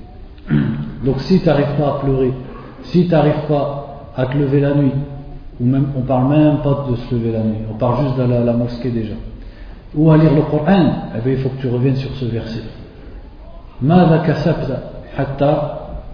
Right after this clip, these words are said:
حتى، حتى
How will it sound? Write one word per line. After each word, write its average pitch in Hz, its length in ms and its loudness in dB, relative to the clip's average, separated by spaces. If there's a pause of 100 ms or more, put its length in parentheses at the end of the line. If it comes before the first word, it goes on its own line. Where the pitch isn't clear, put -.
(1120)
حتى، 131 600 -2 (1160)
حتى 131 640 -4